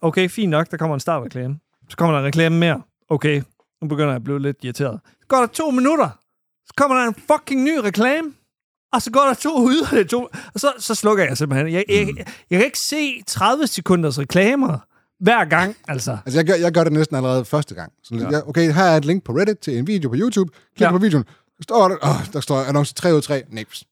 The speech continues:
Speaker 3: Det gider jeg ikke.
Speaker 1: <laughs>
Speaker 3: Det gider jeg simpelthen ikke.
Speaker 2: Mm.
Speaker 3: Luk den ned igen.
Speaker 1: Det
Speaker 3: gider jeg
Speaker 1: er
Speaker 3: ikke.
Speaker 1: så sindssygt, så mange reklamer, der er i en YouTube, øh, video
Speaker 2: Ja, den, det,
Speaker 1: efterhånden.
Speaker 2: det, det er ret, det er ret vildt. Altså nu, nu, det, jeg vidste jo slet ikke, hvor mange reklamer der er, fordi at,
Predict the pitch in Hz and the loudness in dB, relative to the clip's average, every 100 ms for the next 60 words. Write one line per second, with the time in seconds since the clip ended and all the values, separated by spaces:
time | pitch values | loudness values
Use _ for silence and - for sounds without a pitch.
0 | _ - 139 147 117 - 220 196 190 165 | _ -8 0 0 0 0 -2 0 2 2
1 | 123 104 104 _ _ 107 87 151 196 - | 0 -8 -10 _ _ -2 -2 2 0 2
2 | 165 147 110 98 - _ _ _ _ 202 | 0 0 -2 -8 -16 _ _ _ _ 0
3 | 226 120 226 262 - - 247 - 269 220 | 0 2 0 0 -2 -2 -2 -2 -6 -4
4 | 190 185 202 202 214 202 156 175 190 170 | -6 -2 0 0 0 0 2 2 2 2
5 | 151 170 170 208 - 143 117 131 120 120 | 2 2 2 0 0 -8 -6 -6 -4 -4
6 | 117 117 120 151 - 113 123 123 113 151 | -4 -2 -2 -2 -2 0 0 2 2 4
7 | 147 107 107 101 135 - 104 110 135 120 | 2 0 0 2 2 0 -2 -2 0 0
8 | 107 104 117 104 113 107 92 107 95 - | 0 2 2 0 -6 -6 -2 0 0 0
9 | 98 92 101 110 - 87 - 92 98 82 | -2 0 0 0 2 -2 0 0 2 0
10 | 78 78 82 98 98 87 85 - 87 76 | -2 -4 -2 2 2 2 -2 -4 -6 -6